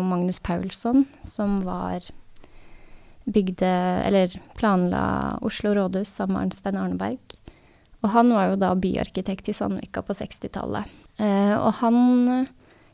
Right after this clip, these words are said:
la til grunn for eksempel en visjon for Sandvika, som da var den hvite byen ved fjorden,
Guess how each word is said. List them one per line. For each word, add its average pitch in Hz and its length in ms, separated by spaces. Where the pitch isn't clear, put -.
la 240 180
til 202 180
grunn 196 500
for 220 120
eksempel 196 360
en 196 100
visjon 190 380
for 202 140
Sandvika, 196 680
som 202 600
da 196 220
var 196 180
den 196 160
hvite 196 420
byen 190 220
ved 202 100
fjorden, - 400